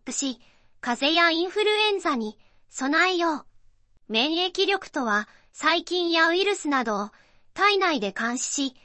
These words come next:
撃退しようとする力のことです。免疫力が下がる原因は様々ですが、過度なストレスは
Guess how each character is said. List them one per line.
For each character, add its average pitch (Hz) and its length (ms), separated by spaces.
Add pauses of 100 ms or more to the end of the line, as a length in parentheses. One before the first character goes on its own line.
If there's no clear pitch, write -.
(280)
撃 - 260
退 370 240
し 349 180
よ 370 160
う 359 60
と 349 120
す 320 120
る 285 140
力 330 380
の 320 120
こ 240 140
と 269 120
で 233 120
す。 - 200 (640)
免 247 240 (160)
疫 381 200
力 403 240
が 254 100
下 247 180
が 285 140
る 302 140
原 247 120
因 277 360
は 262 120
様 269 300
々 339 280
で 262 120
す - 140
が、 202 220 (680)
過 330 160
度 359 100
な 302 140
ス - 100
ト 330 100
レ 311 120
ス - 160
は 202 200